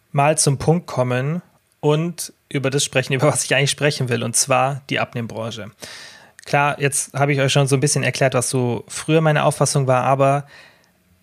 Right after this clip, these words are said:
das, was früher die Bodybuilding-Foren und Websites waren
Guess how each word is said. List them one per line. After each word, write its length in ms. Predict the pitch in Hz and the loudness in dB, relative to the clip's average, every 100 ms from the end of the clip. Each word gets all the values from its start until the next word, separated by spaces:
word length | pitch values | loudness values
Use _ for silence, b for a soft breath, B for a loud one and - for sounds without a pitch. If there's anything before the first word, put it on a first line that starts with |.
| _ | _
das, 220 | - 196 - | -2 0 2
was 180 | 135 | 0
früher 280 | - 156 160 | 2 2 4
die 380 | 131 131 123 120 - _ _ - - | 2 0 0 -2 -6 _ _ -20 0
Bodybuilding-Foren 1160 | 143 139 135 135 131 127 - 139 135 120 131 127 | 4 4 4 4 2 0 2 4 4 2 -2 -2
und 200 | 120 120 | -4 0
Websites 480 | 131 139 - 127 - | 0 2 2 0 0
waren 440 | 123 123 123 127 | 0 2 0 -4